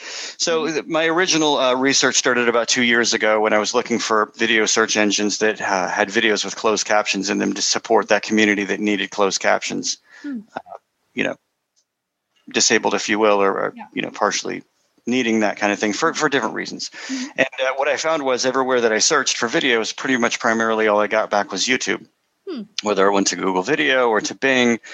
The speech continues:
Speaker 1: or to Yahoo or DuckDuckGo or a lot of these other, even alternative search engine, it was pretty much all
Speaker 2: Hmm.
Speaker 1: YouTube.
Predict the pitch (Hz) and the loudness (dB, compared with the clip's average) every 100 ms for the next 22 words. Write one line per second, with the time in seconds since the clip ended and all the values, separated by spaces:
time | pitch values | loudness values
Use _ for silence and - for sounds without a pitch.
0 | - - - 107 104 - 104 95 95 101 | -18 -18 -4 0 0 0 -2 -2 -2 -2
1 | 104 101 101 113 113 104 98 98 - - | 0 0 2 2 2 0 -2 -2 -2 -2
2 | 117 120 117 110 104 107 101 104 113 104 | 0 2 2 0 0 2 2 2 2 2
3 | 104 98 104 101 110 131 135 117 117 127 | 0 0 2 2 0 2 0 0 0 0
4 | 104 - - 101 92 98 101 117 117 - | 0 -2 -4 -6 -6 -4 -4 -2 -4 -4
5 | 180 254 - 123 143 135 131 _ _ _ | -2 0 0 2 2 0 -4 _ _ _
6 | _ 143 277 285 - | _ -4 0 -2 -4